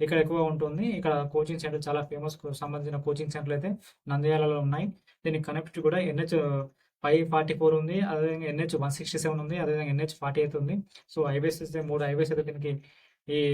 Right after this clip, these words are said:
ప్రాంతం నుండే వెళ్తున్నాయి, అందుకే దీనికి ట్రాన్స్‌పోర్టేషన్ బాగా, బాగా గ్రోయింగ్ అవుతుంది. ఇక్కడ, ఆ, రైలు రవాణా కూడా ఉంది, నంద్యాల రైల్వే స్టేషన్ కూడా ఉంది, ప్లస్,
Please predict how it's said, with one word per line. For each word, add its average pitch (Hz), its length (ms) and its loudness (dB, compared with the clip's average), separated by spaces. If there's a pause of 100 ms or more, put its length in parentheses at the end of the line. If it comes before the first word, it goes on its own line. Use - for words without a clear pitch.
(140)
ప్రాంతం 147 460 0
నుండే 151 160 -2
వెళ్తున్నాయి, 151 360 -2
అందుకే 156 180 -2
దీనికి 151 220 0
ట్రాన్స్‌పోర్టేషన్ 156 500 0
బాగా, 147 260 -2
బాగా 139 340 0
గ్రోయింగ్ 143 280 -2
అవుతుంది. 147 260 -4 (100)
ఇక్కడ, 160 180 2 (420)
ఆ, 143 100 -4
రైలు 143 280 2
రవాణా 151 240 2
కూడా 147 140 0
ఉంది, 180 180 0 (100)
నంద్యాల 147 400 0
రైల్వే 139 220 0
స్టేషన్ 151 240 -6
కూడా 143 120 0
ఉంది, 175 140 -2
ప్లస్, 165 240 -2